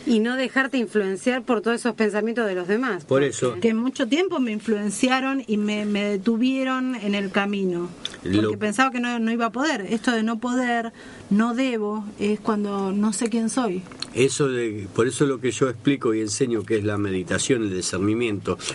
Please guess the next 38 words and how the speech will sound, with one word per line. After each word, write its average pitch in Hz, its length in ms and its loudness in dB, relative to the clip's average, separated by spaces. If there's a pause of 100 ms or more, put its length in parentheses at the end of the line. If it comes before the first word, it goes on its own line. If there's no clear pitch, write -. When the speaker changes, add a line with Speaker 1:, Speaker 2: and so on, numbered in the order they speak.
Speaker 2:
lo 110 220 4
que 120 140 2
empiezan 151 440 2
a 147 60 0
aprender 127 320 -2
las 120 100 -4
personas 156 480 2
a 110 80 -2
ser 147 240 0
ellos 139 260 -2
mismos, 107 400 0 (1300)
a 117 160 2
no 170 220 2
tener 131 360 -2
tanta 120 460 0
información, 110 1080 0
tanta 120 340 0
información, 104 600 0 (320)
"Haz - 240 0
esto, 139 280 -2
haz - 140 -2
lo 127 180 -2
otro, 127 220 -2
subí, 127 420 0
baja, 120 400 -2
te 113 120 -4
conviene 135 360 0
hacer 131 260 -2
esto, 127 240 -2
te 123 80 -2
conviene 135 320 2
hacer 127 180 -4
lo 135 120 0
otro". 120 260 -4 (1600)
Si - 160 -2
pueden 196 340 0
ser 101 220 -2
ellos. 82 400 -6